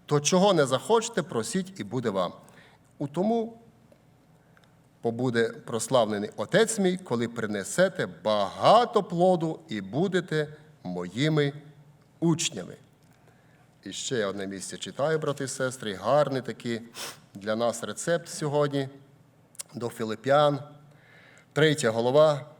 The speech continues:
четверта глава, восьмий вірш і дев'ятий. «Нарешті, браття,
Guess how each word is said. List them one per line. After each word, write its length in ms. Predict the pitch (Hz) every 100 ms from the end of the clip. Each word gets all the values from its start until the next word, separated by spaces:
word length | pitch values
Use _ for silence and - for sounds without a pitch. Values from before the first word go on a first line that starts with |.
| - _ _ _ _ - _ _ _ _ _ _ _ -
четверта 440 | - 165 143 120
глава, 300 | 113 123 135
восьмий 420 | 117 139 135 131
вірш 340 | 117 101 - - _ _ _ _ _ _ _ - -
і 80 |
дев'ятий. 500 | 104 104 101 78 - - _ _ _ - - - - _ -
«Нарешті, 600 | 110 165 220 220 - 147
браття, 440 | 120 101 71 -